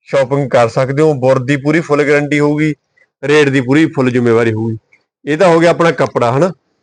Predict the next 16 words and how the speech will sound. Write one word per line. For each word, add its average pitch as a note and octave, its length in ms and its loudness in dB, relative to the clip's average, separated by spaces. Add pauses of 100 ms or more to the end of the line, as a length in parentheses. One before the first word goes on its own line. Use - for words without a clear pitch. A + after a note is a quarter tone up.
(220)
ਫਿਰ D3+ 100 -2
ਆ D3+ 120 4
ਗਈ D#3+ 120 2
ਪੈਂਟਾਂ D3+ 400 0
ਸ਼ਰਟਾਂ D3+ 300 0
ਦੀ D3 100 2
ਗੱਲ। B2 180 -2
ਜੇ C#3 220 0
ਕਿਸੇ D3+ 280 0 (180)
ਭੈਣ C#3+ 300 2
ਨੇ D3+ 260 0
ਭਰਾਵਾਂ D3 380 2
ਵਾਸਤੇ B2+ 340 0
ਪੈਂਟਾਂ C3 420 -2
ਸ਼ਰਟਾਂ D#3 300 0
ਲੈਣੀਆਂ, D3 400 2